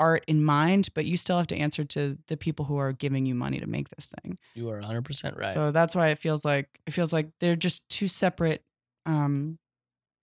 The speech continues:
Speaker 1: what the fuck word am I looking for? Like, formats, you know,
Speaker 2: Oh, yeah.
Speaker 1: like, uh,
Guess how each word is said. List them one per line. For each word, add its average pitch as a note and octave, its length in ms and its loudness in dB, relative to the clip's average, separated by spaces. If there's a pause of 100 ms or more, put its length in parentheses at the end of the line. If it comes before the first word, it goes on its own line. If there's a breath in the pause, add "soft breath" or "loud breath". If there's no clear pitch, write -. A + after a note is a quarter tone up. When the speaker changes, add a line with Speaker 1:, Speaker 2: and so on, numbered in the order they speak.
(300)
Speaker 1:
what E3+ 100 -12
the E3+ 60 -8
fuck D#3 220 -8
word D#3+ 160 -4
am D#3 100 -2
I D3+ 60 -2
looking D3+ 260 -4
for? D#3 280 -8
Like, D#3 340 0 (420)
formats, F3 520 0
you D#3+ 80 4
know, D#3 80 6
Speaker 2:
Oh, G#3+ 100 10
yeah. A3 160 10
Speaker 1:
like, G#2 140 0
uh, D3 320 0